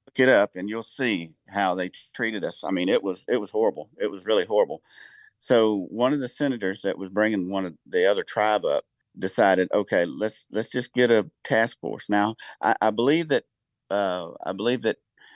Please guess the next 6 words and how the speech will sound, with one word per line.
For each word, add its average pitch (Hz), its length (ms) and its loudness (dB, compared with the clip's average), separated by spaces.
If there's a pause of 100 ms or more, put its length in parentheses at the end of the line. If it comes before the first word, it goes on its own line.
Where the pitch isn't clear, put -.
(120)
she 123 280 -2
had 110 240 0
good 113 140 2
intentions 101 720 -6 (140)
whenever 95 380 4
she, 98 440 4